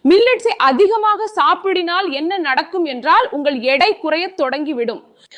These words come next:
அது குறைய ஆரம்பிக்கும். அதனால உங்களுக்கு ரொம்ப, ரொம்ப பலவீனமா உணரலாம். அல்கே கிட்னி நோயாளிக்கு இந்த பிரச்சனை உள்ளது அப்படின்னு சொல்லப்படுது. அவரது உடலில் ரொம்ப, ரொம்ப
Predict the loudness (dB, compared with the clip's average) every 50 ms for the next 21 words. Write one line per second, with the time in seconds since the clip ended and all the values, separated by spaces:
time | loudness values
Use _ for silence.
0 | -2 0 2 2 2 2 2 4 4 4 4 4 4 4 4 4 2 0 -4 -8
1 | -6 -8 -4 0 0 0 2 0 -2 -4 -2 -4 -4 -4 -4 -8 -8 -8 -8 -8
2 | -6 -6 -4 -4 -4 -2 0 4 4 4 4 4 2 2 0 -4 -4 -6 -6 -6
3 | -6 -4 -4 -4 -2 0 0 0 0 -2 -4 -4 -6 -6 -14 -20 _ _ 0 2
4 | 4 4 4 2 2 0 0 0 0 0 0 0 0 0 0 2 2 2 2 2
5 | 0 -2 -2 -2 -2 -2 -4 -6 -4 -4 -6 -4 -2 -2 0 0 0 0 2 0
6 | 0 0 -2 -6 -6 -4 -4 -4 -4 -2 -2 -2 -2 -2 -6 -6 -8 -10 -2 0
7 | 2 4 4 4 2 2 0 0 2 4 4 6 6 4 4 4 2 2 0 0
8 | 0 0 0